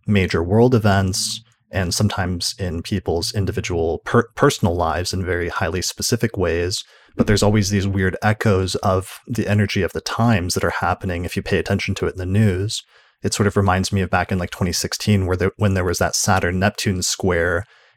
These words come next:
and we were marveling at this, um, trend that took off where everybody was using, like, virtual or augmented reality to play, like, a Pokemon game that just became really popular for that one summer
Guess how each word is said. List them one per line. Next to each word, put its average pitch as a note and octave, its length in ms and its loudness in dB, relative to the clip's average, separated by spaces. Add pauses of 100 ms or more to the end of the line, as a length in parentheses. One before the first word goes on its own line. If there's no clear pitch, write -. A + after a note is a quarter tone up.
and F#2 460 0
we G#2+ 140 2
were F#2+ 120 2
marveling G2 640 4
at F#2 260 -2
this, - 360 -4
um, E2+ 380 -2 (180)
trend A2+ 360 4
that - 120 0
took - 200 -2
off E2+ 340 0
where F#2 180 2
everybody F#2+ 340 2
was F#2 300 -2
using, G2 300 2
like, F2 140 -2
virtual G2+ 440 2
or F2+ 200 2
augmented G2 540 2
reality F#2 600 2 (480)
to - 80 4
play, G2+ 240 4
like, F2+ 140 0
a F#2 60 -4
Pokemon E2+ 600 2
game E2 300 -4
that E2+ 100 -4
just - 160 -4
became G2+ 240 0
really F#2 140 2
popular F#2 560 4
for G#2+ 140 0
that E2+ 180 2
one G2 240 4
summer F#2 560 2